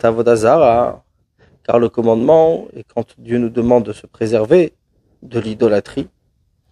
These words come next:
Shevshnei Dibrot Arishonim, qui sont les deux premières paroles des dix commandements, il y a tout d'abord Anochi, « Je suis l'Éternel ton Dieu ». Et la deuxième parole, c'est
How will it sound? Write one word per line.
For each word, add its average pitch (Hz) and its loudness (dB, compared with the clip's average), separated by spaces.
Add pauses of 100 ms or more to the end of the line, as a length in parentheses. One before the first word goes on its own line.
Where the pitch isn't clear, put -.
(120)
Shevshnei 165 2
Dibrot 117 -2
Arishonim, 117 0 (640)
qui 110 -12
sont 123 -2
les 113 -2
deux 123 2
premières 117 -2
paroles 113 2
des 117 -8
dix 131 -6
commandements, 165 -2 (560)
il 120 -14
y 120 4
a 123 4
tout 123 -8
d'abord 113 2
Anochi, « 117 -2 (400)
Je - -14
suis 127 -6
l'Éternel 107 -2
ton 104 -12
Dieu ». 107 -14 (560)
Et - 0
la 107 2
deuxième 147 2
parole, 190 2
c'est 196 -2